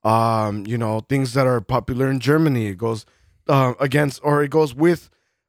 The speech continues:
uh, styles that are popular all over the world. And it's basically their takes on it. But I think that we've been, so the market has been oversaturated with the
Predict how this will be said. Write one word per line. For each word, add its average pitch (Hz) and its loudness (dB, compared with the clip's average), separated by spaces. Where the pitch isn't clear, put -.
uh, 139 2
styles 147 2
that 135 -2
are 131 0
popular 131 0
all 143 0
over 131 -4
the 113 -4
world. 127 2
And 117 -4
it's 127 -8
basically 123 -2
their 127 0
takes - -4
on 113 2
it. 123 -2
But 143 2
I 143 2
think 175 -2
that 151 0
we've 147 2
been, 147 2
so 143 0
the 135 0
market 139 2
has 123 0
been 123 0
oversaturated 139 0
with 131 -2
the 127 -8